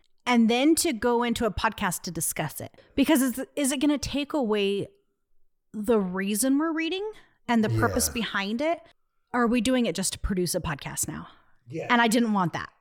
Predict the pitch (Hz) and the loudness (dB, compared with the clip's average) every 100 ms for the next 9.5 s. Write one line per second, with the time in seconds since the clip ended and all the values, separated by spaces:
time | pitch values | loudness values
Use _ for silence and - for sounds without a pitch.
0 | - 247 240 269 247 220 208 208 269 262 | -2 4 4 6 4 4 2 2 0 0
1 | - 233 202 214 202 190 175 - _ _ | -4 -6 -6 -4 -4 -4 -8 -18 _ _
2 | _ - 226 220 220 190 185 180 170 160 | _ -6 0 0 2 2 2 0 -2 -4
3 | 143 - 139 - - - - - _ - | -6 -8 -14 -12 -10 -8 -10 -12 _ -6
4 | 220 202 180 170 160 - _ _ - - | -2 0 0 -2 -4 -8 _ _ -20 -2
5 | 233 254 262 247 208 220 180 - 269 339 | 2 4 4 0 0 -2 -2 -4 0 2
6 | 330 254 220 226 214 233 226 208 226 208 | 2 0 -2 -6 -6 -4 -6 -4 -4 -2
7 | 381 359 277 247 240 185 175 208 214 208 | 0 2 0 -2 -2 -2 -4 -6 -8 -10
8 | 226 220 226 - - 143 - 214 233 269 | -10 -10 -12 -16 -12 -12 -6 -2 0 0
9 | 277 302 302 294 | 0 0 2 0